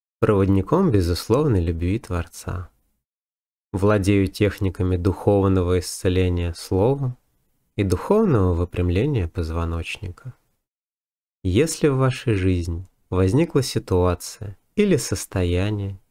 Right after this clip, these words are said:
которое нуждается в божественном внимании и наполнении безусловной любовью Творца, вы можете обратиться ко мне и получить индивидуальную сессию духовного исцеления словом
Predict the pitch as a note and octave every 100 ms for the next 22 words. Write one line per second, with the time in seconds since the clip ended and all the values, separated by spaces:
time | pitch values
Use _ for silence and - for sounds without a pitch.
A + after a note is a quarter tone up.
0 | _ _ _ _ - G2+ G#2 G#2 G2 F#2+
1 | F2+ F#2 G2 F#2 - F#2 F2 F#2 F2 F#2
2 | - - F#2 F2 F2+ F2+ G2+ A#2+ G2+ F2+
3 | - _ _ _ _ F#3 D#3 B2+ G2+ F#2+
4 | F#2+ F2+ F2+ F2 F2+ F2 F2+ - F#2+ F2+
5 | F2 E2+ F2 F2 E2+ E2 E2 - F2 E2
6 | - G2+ C3 _ _ _ _ _ _ _
7 | F3 D#3 A2+ F#2 F2+ - F#2 F2 F#2 -
8 | F#2 - F#2+ - F2+ F2 F#2+ C3 - _
9 | _ _ _ _ - G3 A#2 G2+ - G2+
10 | F2+ G2 F#2 F2+ F2 F#2+ F#2+ F#2 F2 F2
11 | E2+ - G#2 C3 - - F#2 F#2+ _ _
12 | F#2+ F2+ - G#3 F3 G#2 F2+ F2 - -
13 | F2+ F2+ E2+ E2+ - - G2 B2 G#2+